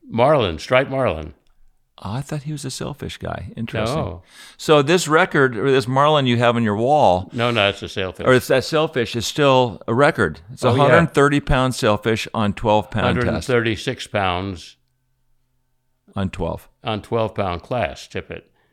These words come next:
Speaker 1: which had a break under twelve. Uh,
Speaker 2: Right.
Speaker 1: you know, six K, uh, uh,
Speaker 2: K Gs.
Speaker 1: Yeah, six K G is actually thirteen and three quarter pounds. Just like, uh, s-, uh, eight K G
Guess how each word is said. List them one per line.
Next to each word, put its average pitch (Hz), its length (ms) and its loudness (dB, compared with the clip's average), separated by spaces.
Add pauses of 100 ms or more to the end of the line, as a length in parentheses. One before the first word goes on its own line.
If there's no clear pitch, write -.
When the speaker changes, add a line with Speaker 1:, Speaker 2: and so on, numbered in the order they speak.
(260)
Speaker 1:
which 104 280 -8
had 107 160 0
a 101 60 -4
break 95 280 -4
under 110 220 -4
twelve. 90 520 -6
Uh, 98 120 -8 (120)
Speaker 2:
Right. 104 260 -2
Speaker 1:
you 101 60 4
know, 110 160 0 (440)
six 196 400 0
K, - 260 -2
uh, 127 420 -4
uh, 120 280 0 (1500)
Speaker 2:
K 104 220 -2
Gs. 95 360 -4
Speaker 1:
Yeah, 117 360 -2
six - 400 -6
K 147 240 0
G 104 640 -2 (440)
is 107 280 -2
actually 113 380 -2
thirteen 123 500 -2
and 107 100 -4
three 113 220 -6
quarter 107 320 -4
pounds. 80 640 -6 (500)
Just 120 240 -6
like, 104 300 0
uh, 98 220 0 (600)
s-, - 160 -20 (240)
uh, 92 360 -4 (800)
eight 151 300 0
K 110 280 -2
G 90 540 -8